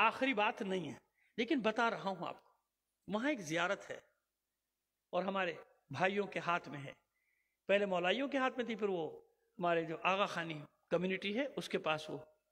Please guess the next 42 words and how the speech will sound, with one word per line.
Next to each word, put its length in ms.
जियारत 400
है, 180
जाके 260
देख 220
लीजिएगा। 300
कहते 220
हैं 20
ना 100
हाथ 180
कंगन 260
को 140
आरसी 300
क्या 180
है, 120
ये 80
कलरी 300
झील 220
से 160
बिल्कुल, 200
तो 160
यानी 240
जब 140
आप 380
नूरियाबाद 480
से 160
जाएंगे 280
अंदर 280
तो 60
वहाँ 240
से 140
भी 160
रास्ता 340
है 100
और 100
ठट्टे 300
से 140
जाएंगे 260
उधर 160
से 140
भी 100
रास्ता 300
है। 120